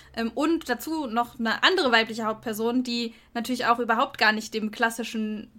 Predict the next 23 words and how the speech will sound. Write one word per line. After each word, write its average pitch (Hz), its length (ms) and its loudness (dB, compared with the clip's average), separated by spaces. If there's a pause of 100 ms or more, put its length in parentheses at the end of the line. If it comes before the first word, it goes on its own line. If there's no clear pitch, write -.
(120)
Bild 233 200 0
entspricht, 220 420 -10
wie 226 120 -4
eine 202 160 -6
Frau 233 200 2
auszusehen 202 560 -6
hat. 214 260 -10
Die 214 60 -4
ist 220 140 -6
nämlich 208 380 -6
sehr 214 380 -2
muskulös 214 600 -4
und - 140 -10
es - 200 -10
sind 226 160 -4
einfach 214 220 -4
sehr 214 180 -2
starke 214 480 -2
Frauencharaktere, 208 800 -4
die 185 120 -12
da 180 140 -6
gezeigt - 380 -12
werden. 202 340 -4